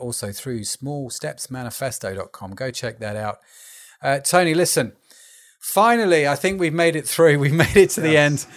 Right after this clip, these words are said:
Speaker 1: end. Um, I really appreciate you sticking with it. And I, I honestly, I've, I've learned a lot.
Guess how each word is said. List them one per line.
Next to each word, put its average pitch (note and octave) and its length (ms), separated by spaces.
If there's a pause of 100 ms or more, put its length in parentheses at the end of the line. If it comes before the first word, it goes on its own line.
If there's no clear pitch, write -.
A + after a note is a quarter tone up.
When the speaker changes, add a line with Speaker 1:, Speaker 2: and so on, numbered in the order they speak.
(420)
Speaker 1:
end. D3 400
Um, D3+ 100 (260)
I D3 80
really E3+ 260
appreciate E3 440
you C#3 120
sticking D3 380
with C#3+ 160
it. C#3 160
And C#3 120
I, C3+ 180
I C3+ 340
honestly, C#3 680
I've, B2+ 340
I've B2+ 220
learned D3+ 240
a C3+ 80
lot. C3+ 360